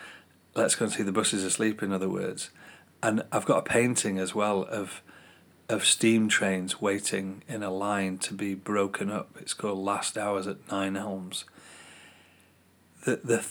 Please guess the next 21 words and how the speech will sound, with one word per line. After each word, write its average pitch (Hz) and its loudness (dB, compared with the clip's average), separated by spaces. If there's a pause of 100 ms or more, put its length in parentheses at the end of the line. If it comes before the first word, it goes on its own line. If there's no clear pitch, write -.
the 123 4
thought 139 8
of 110 0
these 107 4 (200)
big 101 2
beasts - 2
of 95 -4
transportation 101 0
just 98 2
sitting 101 0
idle, 101 0 (320)
which 104 0
is 98 -2
what 98 0
they're 95 0
doing 98 0
at 95 -8
the 98 -4
moment, 95 -2
like 101 -10
planes. 101 -8